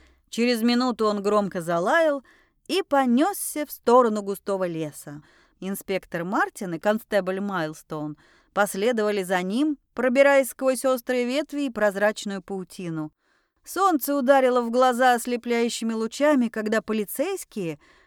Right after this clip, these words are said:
выбежали в знакомом направлении. Перед ними вновь простиралось поле ржи, тянущееся к дневному свету. Шериф пропал из вида в ржаных колосьях, поэтому преследователям пришлось остановиться.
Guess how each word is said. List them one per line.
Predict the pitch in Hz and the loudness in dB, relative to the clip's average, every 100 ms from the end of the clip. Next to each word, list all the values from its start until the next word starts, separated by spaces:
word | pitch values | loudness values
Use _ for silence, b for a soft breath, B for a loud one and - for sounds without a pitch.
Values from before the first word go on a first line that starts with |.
| b | b
выбежали | 202 349 370 359 311 302 | -2 0 0 -2 -2 -2
в | 247 | 0
знакомом | 233 254 285 277 262 | 0 0 0 2 0
направлении. | 262 240 285 285 208 170 160 151 147 - _ _ _ _ - | -2 -2 -4 -4 -4 -4 -4 -6 -8 -14 _ _ _ _ -2
Перед | 247 254 | 0 2
ними | 247 269 247 | 2 4 4
вновь | 220 233 311 - | 4 4 2 0
простиралось | 240 208 - 214 254 247 180 | -4 -4 -4 0 2 0 -2
поле | - 254 240 196 | -6 -2 0 -2
ржи, | 170 147 165 190 | -4 -8 -8 -8
тянущееся | - 254 254 254 - 269 240 247 | -4 -2 -2 -4 -6 -6 -6 -8
к | 220 | -4
дневному | 247 247 254 247 240 | -2 0 -2 -2 -6
свету. | 247 240 226 233 226 b b b b b | -6 -4 -4 -6 -10 b b b b b
Шериф | - 269 277 302 285 | -8 -2 0 0 -4
пропал | - 294 - 302 269 202 | -2 -2 0 4 6 4
из | 196 | 0
вида | 214 240 196 196 | 0 0 0 -2
в | 196 | -2
ржаных | 190 240 233 - | -2 0 0 -2
колосьях, | 214 208 294 381 - 175 - _ | 0 0 0 -4 -4 -6 -8 _
поэтому | 220 240 240 220 196 | 2 4 4 0 -2
преследователям | 196 185 233 294 415 403 - 320 294 240 | -4 -4 -4 -2 0 -2 -2 0 -2 -2
пришлось | 208 208 - 226 226 233 | -4 -4 -2 -2 -2 -4
остановиться. | - 220 220 220 156 139 - 147 | -10 -8 -8 -6 -8 -10 -14 -14